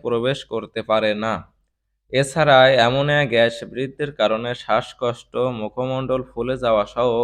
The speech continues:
অন্যান্য উপসর্গ দেখা যায়। ফলে প্রতিদিনই বাচ্চা মারা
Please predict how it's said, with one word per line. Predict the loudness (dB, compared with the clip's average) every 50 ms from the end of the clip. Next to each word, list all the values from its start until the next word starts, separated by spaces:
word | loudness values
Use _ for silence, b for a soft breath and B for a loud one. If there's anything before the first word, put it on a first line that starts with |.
| -2 -2
অন্যান্য | -4 -6 -6 -6 -6 -6 -6 -6 -8 -8 -8
উপসর্গ | -6 -8 -10 -8 -4 -4 -4 -2 -4 -8 -6
দেখা | -4 -4 -6 -4 -8 -10
যায়। | -4 -2 -2 -2 -2 -2 _ _ _ _ _ _ _ _ _ _ _ _ _ _ _ _ _ _ -2 0
ফলে | 2 4 6 6 4 4
প্রতিদিনই | 2 -2 -2 -2 -2 -4 -4 -2 -2 -2 0 0 0 0 2
বাচ্চা | 2 2 0 0 -2 -2 0 0
মারা | 0 0 0 2 0